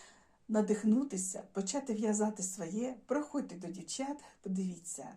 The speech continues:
скільки краси вони вже розпочали. Та хто для якого проєкту щось в'яже. А я вам хочу побажати мирних днів, багато гарних новин,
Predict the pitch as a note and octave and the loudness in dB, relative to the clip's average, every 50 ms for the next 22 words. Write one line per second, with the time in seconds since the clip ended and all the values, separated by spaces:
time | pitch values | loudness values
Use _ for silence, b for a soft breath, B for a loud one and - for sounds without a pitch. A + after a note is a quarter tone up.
0 | - _ _ _ _ - - - - F#3 E3+ D#3+ - - - - - - - - | -20 _ _ _ _ -4 -4 -4 -6 -8 -8 -8 -10 -14 -18 -18 -10 -6 -4 -4
1 | - - C4 C#4 C4 G#3+ G3 F#3 F#3+ F#3+ D3+ D3 E3 G#3+ G3+ - - _ G3 - | -2 -2 -2 -2 0 0 -2 -2 -4 -6 -8 -6 -6 -6 -6 -8 -12 _ -16 -16
2 | E3 - - - C#3+ - - - C#3 C#3 C3+ - - _ _ _ _ B B B | -16 -16 -18 -20 -14 -12 -10 -10 -10 -10 -12 -14 -18 _ _ _ _ B B B
3 | B B B B _ B3+ D4 D4 - - - - A3 G3 F#3+ G3 F#3+ G3 G#3 G3+ | B B B B _ 4 4 4 0 -2 0 4 4 4 4 4 2 2 2 0
4 | - - G3 G3 F#3+ F#3+ - D#3+ E3 F3+ A3 C#4+ D4+ - - - C4 C4 C4 C4+ | 0 0 0 0 0 -2 -4 -4 -2 -2 -2 -2 -2 -6 -6 -2 -2 -2 -2 -2
5 | - - - - - F3+ E3 E3 F#3 F#3 F#3+ - - - D#3+ - B2+ C3 - - | -8 -12 -12 -10 -8 -6 -6 -6 -6 -6 -8 -10 -14 -18 -18 -18 -18 -18 -16 -18
6 | - - - _ _ _ _ _ _ _ _ _ _ - A#3+ C4 C#4 C4 C4 C4 | -18 -20 -20 _ _ _ _ _ _ _ _ _ _ -2 0 2 2 2 0 0
7 | - A#3+ - G#3+ G#3 - G3 F#3 G3+ G3 F#3+ G3 F#3 E3 D3+ - - D#3+ D3 - | 0 -2 -4 -4 -4 -4 -4 -2 0 -2 0 0 0 -2 -2 -4 -8 -10 -10 -10
8 | G3+ - - - G3+ A3 B3 C#4+ C4+ B3+ B3 A#3+ G3+ - F#3+ E3 - D3+ E3 - | -10 -14 -12 -6 -2 0 0 2 2 2 2 2 0 -4 -8 -8 -8 -8 -10 -12
9 | - - - - - B B B B B B B - G3 F#3 A3+ A3+ G#3 G3+ C#4+ | -14 -20 -20 -20 -20 B B B B B B B -10 -2 2 4 4 4 4 2
10 | C#4+ C#4 - B3 A3 F#3 G3+ G#3+ G#3 G#3 G3+ G3 G3+ - - - G3+ G3 G3 F#3+ | 0 0 -2 -4 -4 0 0 0 0 0 -2 -4 -6 -8 -8 -6 -4 -4 -2 -2
11 | F#3 F#3 E3+ - | -2 -4 -4 -6